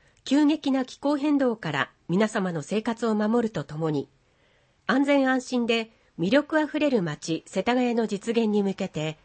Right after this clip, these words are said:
以下の取り組みを積極的に進めてまいります。物価高や資源高騰への対応をさらに強化し、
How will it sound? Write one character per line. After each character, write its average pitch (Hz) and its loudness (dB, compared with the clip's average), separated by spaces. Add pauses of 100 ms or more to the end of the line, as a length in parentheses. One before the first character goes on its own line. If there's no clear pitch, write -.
(420)
以 269 2
下 311 0
の 226 2
取 - -2
り 208 -8
組 190 0
み 185 0
を 165 -2
積 151 -4
極 254 -2
的 254 -2
に 226 2
進 220 -4
め 202 0
て 196 -4
ま 175 -2
い 165 -6
り 147 -4
ま 139 -4
す。 - -18 (1900)
物 214 0
価 302 0
高 277 -2
や 143 -2 (100)
資 - -2
源 262 0
高 254 2
騰 277 2
へ 269 4
の 208 0
対 220 -2
応 208 0
を 190 -2
さ 294 -2
ら 302 2
に 170 -2
強 202 -4
化 151 -12
し、 127 -8